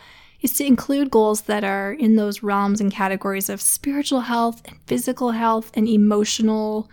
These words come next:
and even relational health. So it could be three or four. You could categorize that however you want. That way we can kind of cover all of our bases. And, <laughs> you know, find a way to hold yourself accountable, maybe a friend or your spouse, like,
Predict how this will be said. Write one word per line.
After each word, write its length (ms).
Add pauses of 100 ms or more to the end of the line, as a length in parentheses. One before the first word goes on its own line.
and 100
even 200
relational 520
health. 440 (140)
So 180
it 80
could 120
be 120
three 180
or 60
four. 380
You 120
could 200 (120)
categorize 480
that 160
however 260
you 120
want. 200 (460)
That 180
way 120
we 100
can 160
kind 120
of 80
cover 300
all 160
of 120
our 120
bases. 520
And, 160 (320)
<laughs> 340
you 100
know, 240
find 360
a 60
way 160
to 60
hold 260
yourself 360
accountable, 440
maybe 360
a 60
friend 640
or 80
your 180
spouse, 680
like, 200